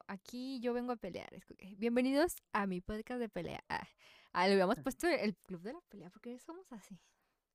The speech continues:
Speaker 2: Ay, ya sé. Ay, no, pero hubiera ven-, hubiera caído mucho fife.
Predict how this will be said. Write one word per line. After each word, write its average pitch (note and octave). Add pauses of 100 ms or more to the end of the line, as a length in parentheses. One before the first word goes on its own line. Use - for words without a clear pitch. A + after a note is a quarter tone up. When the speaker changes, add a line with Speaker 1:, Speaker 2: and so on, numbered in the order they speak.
Speaker 2:
Ay, A2+
ya A2+
sé. -
Ay, C#3
no, C#3
pero C3+
hubiera C3+
ven-, C#3+
hubiera C#3
caído C3+
mucho C3+
fife. A#2+